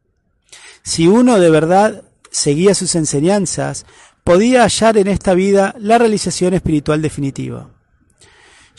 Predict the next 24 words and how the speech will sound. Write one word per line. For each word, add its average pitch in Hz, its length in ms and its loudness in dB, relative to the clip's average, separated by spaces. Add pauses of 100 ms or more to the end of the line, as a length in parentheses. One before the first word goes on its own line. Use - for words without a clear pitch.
Llegó 190 240 4 (140)
a 226 80 2
sus - 200 -2
oídos 175 680 0 (100)
que 156 100 -4
había 220 320 2
un 185 180 2
hombre 165 600 -2 (400)
en 180 200 -8
esa 208 220 -2
localidad 170 680 0 (440)
que 175 140 0
iba 240 360 4
asegurando, 170 1080 -2 (220)
que 160 140 -6
iba 226 200 2
asegurando 170 720 0 (340)
que 160 120 0
daría 175 460 2
veinte 196 480 0
años 208 220 -2
de 175 80 -6
su 151 160 -6
vida 160 420 -2